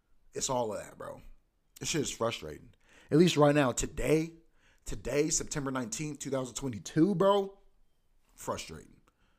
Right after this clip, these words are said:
You know, my, bro, the twentieth might be different, you know what I'm saying? Maybe October gonna be different, but right now, bro, this shit is frustrating, bro.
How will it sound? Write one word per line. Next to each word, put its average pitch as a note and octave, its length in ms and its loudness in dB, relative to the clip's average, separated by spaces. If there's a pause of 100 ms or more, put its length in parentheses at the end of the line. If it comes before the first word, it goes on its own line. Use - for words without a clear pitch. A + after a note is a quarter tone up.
(600)
You B2+ 100 -2
know, A#2+ 240 2
my, D#3+ 220 2
bro, C3 400 -2
the G#2+ 120 -10
twentieth A#3 400 0
might F#3 180 -4
be F#3+ 60 -10
different, E3 440 -10
you D#3 60 -8
know D3+ 80 -6
what D3+ 60 -6
I'm D3+ 80 -8
saying? D3 440 -8 (260)
Maybe C#3+ 180 0
October C#3+ 460 -2
gonna C3 180 -6
be C3 60 -6
different, B2+ 480 -10
but B2+ 260 -4 (140)
right E3 180 4
now, D#3 220 -2
bro, D3 160 4
this C3 100 -2
shit C#3+ 140 -4
is - 80 -6
frustrating, - 680 -12
bro. - 240 -16